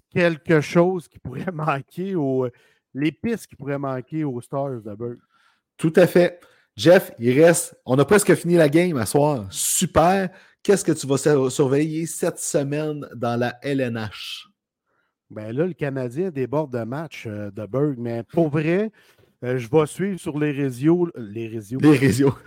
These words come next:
Speaker 1: Sur les réseaux, l'état de la blessure de, euh, Connor McDavid.
Speaker 2: Ok.
Speaker 1: Euh, je vais être au courant de ça. Les Bruins de Boston, je vais suivre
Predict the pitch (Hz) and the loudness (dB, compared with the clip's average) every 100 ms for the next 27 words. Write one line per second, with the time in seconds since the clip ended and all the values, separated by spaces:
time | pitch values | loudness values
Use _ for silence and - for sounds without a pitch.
0 | 190 - - - 190 202 190 175 165 165 | -10 -10 -16 -6 2 4 4 4 4 2
1 | 147 165 220 190 151 143 185 196 156 131 | 2 4 4 2 -2 -2 -2 -2 -4 -6
2 | 135 127 - 165 175 160 127 127 123 117 | -6 -6 -6 -4 -4 -6 -4 -4 -4 -4
3 | 110 110 110 117 117 - 131 143 143 120 | -8 -10 -10 -10 -8 -6 -4 -4 -6 -8
4 | 127 123 123 160 151 - _ _ _ _ | -8 -6 -6 -8 -12 -20 _ _ _ _
5 | _ 135 98 98 101 101 107 104 107 98 | _ -4 -4 -8 -12 -10 -10 -8 -10 -6
6 | 127 135 143 _ _ _ - 143 127 - | -4 -2 -4 _ _ _ -6 -4 -6 -6
7 | 160 165 175 165 139 131 165 151 139 139 | -2 0 0 0 -2 -2 -2 -2 -2 -4
8 | 127 - 160 170 120 131 120 - 165 170 | -4 -4 -4 -4 -4 -4 -4 -6 -6 -6